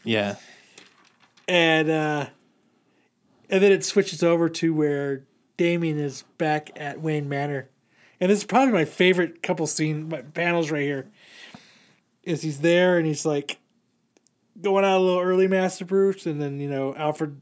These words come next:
Speaker 2: he's like, "Yes, Alfred." And then Damien's like, "Finally." And he says, "Time to carb up." And he jumps and he grabs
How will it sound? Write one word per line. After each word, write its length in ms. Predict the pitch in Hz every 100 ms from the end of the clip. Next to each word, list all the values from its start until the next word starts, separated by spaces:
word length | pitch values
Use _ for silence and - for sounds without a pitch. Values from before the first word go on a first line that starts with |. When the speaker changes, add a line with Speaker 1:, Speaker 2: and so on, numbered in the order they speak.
| -
Speaker 2:
he's 240 | 156 147
like, 140 | 151 139
"Yes, 240 | 160 156 160
Alfred." 460 | 147 - 160 151 - - - - - _ _ _ -
And 140 | 151
then 160 | 143 135
Damien's 260 | 147 147
like, 120 | 131 -
"Finally." 600 | - 165 190 175 151 139
And 80 |
he 60 | 135
says, 320 | - 139 - _ _ _ _ _
"Time 220 | - 214 190
to 80 |
carb 400 | - - 202 196
up." 180 | 196 190
And 60 | 160
he 60 | 147
jumps 600 | - 175 190 202 - - _ - - - -
and 80 | 160
he 60 |
grabs 640 | 147 - 190 190 185 160